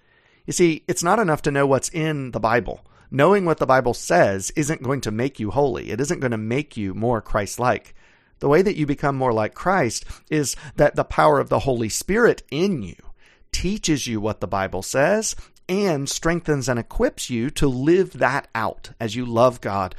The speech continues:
with all that you are and as you love your neighbor as yourself. And in our vow, we say that we promise to do that, that we promise to trust on the Holy Spirit's guidance and strength and not our own strength in order to live life as a Christian.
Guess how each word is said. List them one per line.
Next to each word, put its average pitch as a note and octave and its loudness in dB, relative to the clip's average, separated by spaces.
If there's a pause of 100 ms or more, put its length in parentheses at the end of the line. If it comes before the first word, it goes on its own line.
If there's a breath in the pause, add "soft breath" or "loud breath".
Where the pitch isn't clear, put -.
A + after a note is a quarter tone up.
(120)
with C3 -2
all C#3 4
that B2+ -4
you A#2 -2
are F#2 0
and G#2 -6
as G2+ -8
you A2 -6
love G#2 -4
your G#2 -6
neighbor F#2+ -6
as G2 -10
yourself. F#2+ -4 (460 soft breath)
And D#3 0
in F3 2
our D#3 2
vow, D3 6 (160 loud breath)
we A3 0
say C3+ 2
that E3 0
we F#3 0
promise D#3 0
to F3+ 2
do A3+ 2
that, - -4 (180 soft breath)
that D3+ 0
we F#3 2
promise F#3 0
to D#3+ -4
trust A#2+ 0
on C#3+ 2
the C#3 2
Holy D#3+ 2
Spirit's G3 2
guidance G2+ -2
and G#2+ -6
strength - -4
and A2+ -4
not B2+ 2
our B2 0
own A2 -2
strength - -6 (180 soft breath)
in B2 -2
order A2+ 0
to - -4
live G#2 -2
life F#2 -6
as A2+ -8
a - -10
Christian. - -10